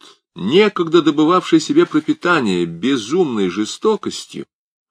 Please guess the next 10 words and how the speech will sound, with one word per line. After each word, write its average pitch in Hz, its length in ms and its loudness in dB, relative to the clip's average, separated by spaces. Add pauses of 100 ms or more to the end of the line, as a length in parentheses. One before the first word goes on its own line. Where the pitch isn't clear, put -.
(400)
ныне 156 540 0
добывал 143 500 2
его 139 300 0
способом, 151 960 -2
достойным, 113 800 0 (300)
образно 101 580 -2
говоря, 135 380 -2
святых 101 840 -4 (140)
страстотерпцев. - 1300 -4 (1600)
Боккикио 92 1200 -2